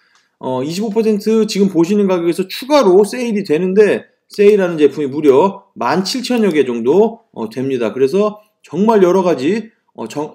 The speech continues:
정말 여러 가지, 어, 세일 아이템이 있습니다. 뭐 노스페이스라든지 나이키 골프화라든지 아니면 풋사라, 축구화 등등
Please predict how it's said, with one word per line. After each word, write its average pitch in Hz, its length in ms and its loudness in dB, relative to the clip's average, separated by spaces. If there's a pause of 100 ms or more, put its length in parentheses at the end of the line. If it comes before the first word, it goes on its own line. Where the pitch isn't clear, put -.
(140)
정말 202 480 -2
여러 160 180 4
가지, 156 460 -4 (240)
어, 117 200 -10
세일 202 500 2
아이템이 156 420 2
있습니다. 151 320 -6
뭐 113 140 -4
노스페이스라든지 196 1200 -4
나이키 135 360 -6
골프화라든지 127 1080 -4 (220)
아니면 127 420 -6
풋사라, 226 720 0 (260)
축구화 240 460 -2
등등 202 540 -2